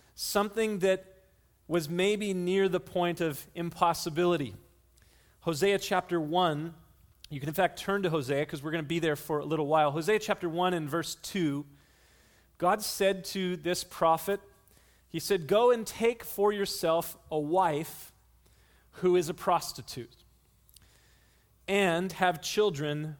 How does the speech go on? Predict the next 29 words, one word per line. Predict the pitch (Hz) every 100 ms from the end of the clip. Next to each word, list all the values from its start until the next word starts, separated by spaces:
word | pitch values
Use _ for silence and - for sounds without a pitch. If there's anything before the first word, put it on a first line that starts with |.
| _
with | 139 165 180 - - -
that | 143 160 160
woman | 151 160 143 139 143 - _ -
that | 123 143
is | 143 131 127 - - _ _ _ -
a | 143
harlot." | - - 135 135 107 110 - - _ _ _ _ - -
Now, | 170 170
of | -
course, | - 202 185
if | 175
any | 196 190
of | 185
us | 180 -
were | 170 151
ever | 175 170
asked | 165 180 175 -
to |
do | 147 170 185
something | - 175 165 175 156
like | 165 196 -
that, | 156 156
our | 160
immediate | 156 165 190 165
response | 151 - 175 -
would | 151
probably | - 220 214 160
be, | 151
"Why? | 139 120 156 131 98 87